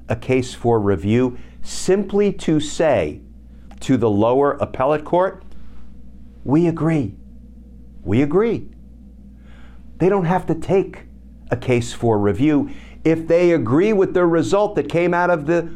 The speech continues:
Court of Appeals, which they have to if they bother reading and applying the plain language of the Constitution. So the only reason, in my opinion,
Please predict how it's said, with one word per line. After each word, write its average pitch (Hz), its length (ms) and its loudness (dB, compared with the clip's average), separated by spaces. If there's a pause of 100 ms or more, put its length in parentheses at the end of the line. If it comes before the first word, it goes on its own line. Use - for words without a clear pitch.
(140)
Court 190 280 2
of 175 80 0
Appeals, 165 640 0 (340)
which 147 520 -4 (160)
they 156 180 2
have - 520 -4
to 95 280 -2 (340)
if 143 220 -2
they 123 120 2
bother 135 500 0 (140)
reading 143 440 2
and 117 100 2
applying 131 680 0 (180)
the 127 80 0
plain 147 380 0
language 113 440 2
of 143 140 -2
the 151 80 -2
Constitution. 147 1400 -4 (1600)
So - 240 -2
the 123 320 0
only 127 440 4
reason, 82 720 -4 (380)
in 90 140 -2
my 80 180 0
opinion, 78 720 -4